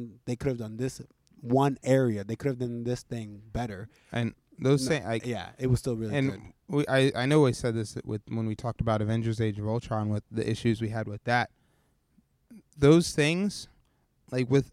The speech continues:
Speaker 2: when I said, I said in those, we said in that one, uh, those things were being nitpicky.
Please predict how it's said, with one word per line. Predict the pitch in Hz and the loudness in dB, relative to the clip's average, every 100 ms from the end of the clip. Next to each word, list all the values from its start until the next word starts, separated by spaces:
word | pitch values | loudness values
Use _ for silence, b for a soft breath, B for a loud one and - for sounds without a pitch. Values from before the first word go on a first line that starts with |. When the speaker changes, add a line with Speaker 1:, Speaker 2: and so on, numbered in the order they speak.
| _ _ | _ _
Speaker 2:
when | 165 143 | -4 0
I | 143 | 2
said, | 131 170 156 | 2 2 4
I | 131 | 2
said | 131 175 147 | 0 2 0
in | 120 | -2
those, | 120 131 | -4 -6
we | 123 120 | -6 -8
said | - 139 | -6 -4
in | 117 | -4
that | 113 110 | -4 -6
one, | 107 - B B _ | -10 -12 B B _
uh, | - - - | -8 -6 -2
those | 120 120 | 0 0
things | - 120 110 | -2 -8 -6
were | 110 | -6
being | 110 104 104 | -6 -6 -6
nitpicky. | 120 151 - 110 - 101 | -6 -6 -8 -8 -10 -12